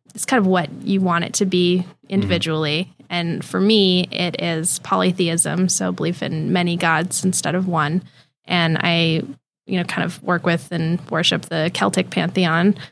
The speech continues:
Speaker 1: of gods, which you don't hear much about. They're not Zeus and Hera and all of them.
Speaker 2: Are they similar to the Norse gods?
Speaker 1: Similar, yeah.
Speaker 2: Uh,
Speaker 1: Yeah,
Speaker 2: uh.
Speaker 1: there's some overlap,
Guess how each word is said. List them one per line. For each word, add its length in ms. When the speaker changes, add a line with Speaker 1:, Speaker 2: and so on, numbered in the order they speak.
Speaker 1:
of 160
gods, 480
which 160
you 140
don't 220
hear 180
much 260
about. 280
They're 100
not 280
Zeus 400
and 120
Hera 240
and 140
all 180
of 100
them. 320
Speaker 2:
Are 180
they 400
similar 480
to 160
the 480
Norse 420
gods? 460
Speaker 1:
Similar, 880
yeah. 260
Speaker 2:
Uh, 40
Speaker 1:
Yeah, 160
Speaker 2:
uh. 40
Speaker 1:
there's 240
some 200
overlap, 600